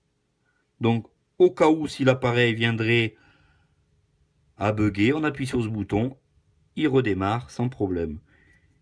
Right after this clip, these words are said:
Et ici donc, tout en bas de l'appareil côté droit, on a donc la possibilité, ici avec un petit volet en caoutchouc,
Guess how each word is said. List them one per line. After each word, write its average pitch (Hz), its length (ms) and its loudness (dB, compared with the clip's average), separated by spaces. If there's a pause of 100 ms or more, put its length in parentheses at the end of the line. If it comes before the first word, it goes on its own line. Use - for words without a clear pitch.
(180)
Et 190 380 0
ici 143 480 -6
donc, 120 300 -2 (1300)
tout 202 260 0
en 175 120 6
bas 143 360 2
de 160 100 2
l'appareil 135 480 2
côté 185 300 0
droit, 101 480 0 (760)
on 135 160 2
a 123 100 2
donc 117 320 -4 (420)
la 139 200 0
possibilité, 113 1000 -4 (640)
ici 117 380 -4
avec 123 320 0
un 151 100 2
petit 131 320 -6
volet 113 440 0
en 135 120 -2
caoutchouc, 113 600 -4